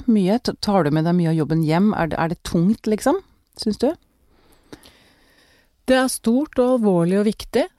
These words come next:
Speaker 2: Jeg tar med meg mye av jobben hjem så, på den måten at jeg har mye jobb i hodet, eh, døgnet rundt. Både
Speaker 1: Mm.
Speaker 2: saker og mennesker og juridiske spørsmål.
Speaker 1: Mm.
Speaker 2: Ehm, i straffesakene så er det jo nettopp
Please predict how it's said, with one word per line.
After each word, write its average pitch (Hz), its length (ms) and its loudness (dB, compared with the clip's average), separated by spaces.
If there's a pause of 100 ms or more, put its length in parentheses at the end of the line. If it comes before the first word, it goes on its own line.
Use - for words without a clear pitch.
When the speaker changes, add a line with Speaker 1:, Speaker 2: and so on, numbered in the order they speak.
(140)
Speaker 2:
Jeg 233 160 -4
tar 226 320 0
med 147 160 0
meg 240 140 2
mye 214 240 2
av 190 80 0
jobben 170 340 0
hjem 160 240 0
så, - 240 -6
på - 160 -2
den 170 160 2
måten 160 400 -2
at 165 240 -4
jeg 165 140 -2
har 156 340 0
mye 156 240 2
jobb 147 320 -2
i 165 120 0 (200)
hodet, 170 460 0 (260)
eh, 180 460 -4 (100)
døgnet 156 340 2
rundt. 277 380 -4
Både 185 240 2
Speaker 1:
Mm. 220 80 -2
Speaker 2:
saker 165 640 -2
og 185 140 2
mennesker 165 580 -2
og 160 460 -2
juridiske 165 680 -2
spørsmål. 220 460 -2 (240)
Speaker 1:
Mm. 165 240 0 (500)
Speaker 2:
Ehm, 196 800 2
i 208 100 -2
straffesakene 190 960 -2
så 277 760 0
er 175 200 0
det 170 120 -2
jo 190 180 0
nettopp 175 540 -2